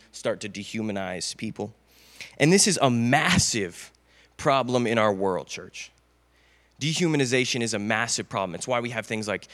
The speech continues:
human trafficking, pornography,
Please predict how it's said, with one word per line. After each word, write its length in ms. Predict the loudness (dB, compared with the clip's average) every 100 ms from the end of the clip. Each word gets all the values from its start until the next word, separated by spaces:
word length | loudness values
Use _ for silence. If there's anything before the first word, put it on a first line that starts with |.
| -18
human 300 | -6 -2 -2
trafficking, 840 | -2 0 0 -2 -10 -8 -6 -6 -12 _ _ _
pornography, 1040 | -2 0 2 2 0 -6 -6 -4 -4 -6